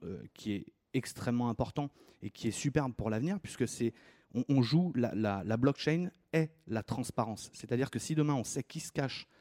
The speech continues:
derrière une adresse, et qu'on arrête avec ce côté anonyme, on est capable d'identifier l'ensemble des flux,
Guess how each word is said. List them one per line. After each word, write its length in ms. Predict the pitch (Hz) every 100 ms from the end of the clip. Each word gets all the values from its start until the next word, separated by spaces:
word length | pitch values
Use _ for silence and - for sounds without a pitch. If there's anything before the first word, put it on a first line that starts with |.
| _
derrière 320 | 101 107 104
une 120 | 107 101
adresse, 400 | 104 165 180 95 - _ _ _ _ -
et 80 | 113
qu'on 200 | - 117
arrête 240 | 117 135 120
avec 140 | 110
ce 80 | 110
côté 220 | 104 110
anonyme, 360 | 101 113 170 175 - - -
on 100 | 120
est 80 | 120
capable 500 | - - 139 185 175
d'identifier 720 | 117 139 139 - - - 165 - - -
l'ensemble 720 | 117 156 180 - 175 160 131
des 140 | 117
flux, 460 | 107 - 151 180 -